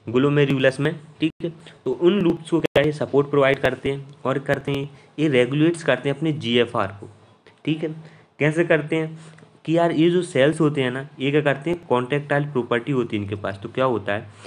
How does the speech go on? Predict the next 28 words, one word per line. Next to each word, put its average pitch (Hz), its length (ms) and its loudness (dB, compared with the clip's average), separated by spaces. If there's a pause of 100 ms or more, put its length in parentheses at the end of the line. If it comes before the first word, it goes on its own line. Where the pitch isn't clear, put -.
(240)
ऐसे 117 160 -2
मान 123 220 2
के 123 60 -8
चलो 123 200 0
ये 127 100 2
सेल 101 380 0
है, 98 120 -6
ठीक 147 180 -6
है, 147 60 -8 (460)
अब 127 200 -2
क्या 156 100 6
होगा, 147 260 4 (260)
ये 139 80 2
अगर 147 220 2
कॉन्ट्रैक्ट 131 480 2
कर 101 200 0
गया 98 200 -6
तो - 180 -18
कॉन्ट्रैक्ट 113 360 0
करके 123 240 0
ऐसे 123 120 -4
सिकुड़ 135 280 0
जाएगा। 120 320 0 (480)
तो - 140 -12
इस 160 140 2
वजह 165 180 4
से - 100 -10
जो 160 60 -2